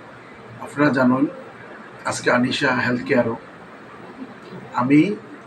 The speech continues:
আমার ওয়াইফরে নিয়া ডক্টর লিপিকা দাসরে দেখানোর উদ্দেশ্যে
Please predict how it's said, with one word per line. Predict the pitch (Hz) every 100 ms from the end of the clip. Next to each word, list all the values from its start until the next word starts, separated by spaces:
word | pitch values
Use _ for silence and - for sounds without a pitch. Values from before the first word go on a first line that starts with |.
| -
আমার | 123 131 127
ওয়াইফরে | 127 123 - 151 143
নিয়া | 139 127 104 - - - - - - - - - - - - - - - - - - - - - - 123
ডক্টর | 139 -
লিপিকা | 139 143 147 - 131
দাসরে | 123 131 - 147 131
দেখানোর | 127 139 135 123
উদ্দেশ্যে | 117 135 - 135 127